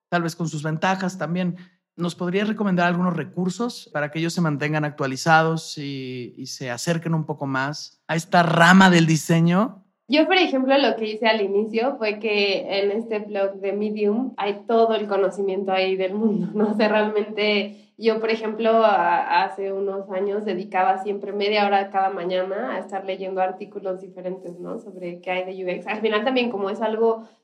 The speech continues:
Speaker 2: relativamente nuevo, cada día salen cosas nuevas, ¿no? Entonces también es importante, pues, mantenerse actualizados. Yo recomiendo mucho leer Medium. También escucho varios podcasts de otras empresas,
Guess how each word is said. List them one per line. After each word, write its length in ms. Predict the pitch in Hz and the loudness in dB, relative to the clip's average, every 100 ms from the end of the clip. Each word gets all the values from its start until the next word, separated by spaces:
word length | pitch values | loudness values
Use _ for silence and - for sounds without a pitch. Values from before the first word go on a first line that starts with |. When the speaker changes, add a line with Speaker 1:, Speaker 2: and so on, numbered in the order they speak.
| _ | _
Speaker 2:
relativamente 960 | 202 208 226 220 208 247 247 240 214 208 | -8 0 4 4 4 2 0 2 0 0
nuevo, 520 | 208 208 208 240 - | 0 0 0 -2 -2
cada 280 | - 226 226 | -2 2 2
día 260 | 226 208 202 | 2 0 -2
salen 320 | 202 196 202 | -4 -4 -6
cosas 260 | 190 196 190 | -6 -8 -6
nuevas, 400 | 196 185 170 180 | -4 -6 -6 -6
¿no? 120 | 185 | -6
Entonces 260 | 220 240 | -4 -2
también 300 | 240 226 226 | 2 2 4
es 120 | 233 233 | 2 2
importante, 640 | 226 190 185 202 202 214 | -2 -2 -2 -4 -4 -6
pues, 320 | 196 175 180 - | -8 -10 -10 -8
mantenerse 640 | 190 185 196 185 185 208 | -6 -4 -4 -4 -4 -6
actualizados. 800 | 202 - 185 175 - 175 165 - | -8 -6 -6 -6 -8 -8 -8 -4
Yo 120 | 208 | -2
recomiendo 380 | 208 220 196 196 | 0 -2 -2 -2
mucho 540 | 196 - 214 190 180 170 | -2 -6 -4 -2 -2 -4
leer 540 | 185 185 180 185 190 | -4 -2 0 0 0
Medium. 680 | 208 214 208 262 - - - | -2 2 2 0 -4 -12 -14
También 340 | - 220 226 226 | -4 2 4 4
escucho 360 | 233 240 233 | 4 -2 -4
varios 320 | 214 202 196 202 | 0 2 0 -2
podcasts 600 | 208 202 - 190 254 214 | -4 -6 -2 -2 -2 -4
de 140 | 185 | -2
otras 480 | 190 196 208 208 202 | -2 0 2 2 0
empresas, 720 | 202 196 196 202 208 240 277 | -4 -4 -4 -4 -2 -2 -4